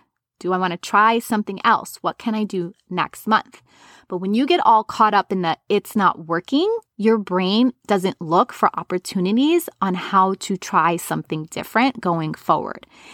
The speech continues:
It doesn't use the not hitting the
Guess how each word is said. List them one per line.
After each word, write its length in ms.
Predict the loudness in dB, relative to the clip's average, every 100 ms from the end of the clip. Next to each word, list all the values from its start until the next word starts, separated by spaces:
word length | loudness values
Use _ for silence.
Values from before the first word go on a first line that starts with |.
| -8 0
It 160 | 0
doesn't 380 | 4 4 2 0
use 720 | -4 0 2 4 4 2 -2 _ _ -10
the 520 | -4 0 0 -2 -4 _ -2
not 280 | 2 2
hitting 320 | 2 -2 0 0
the 140 | 0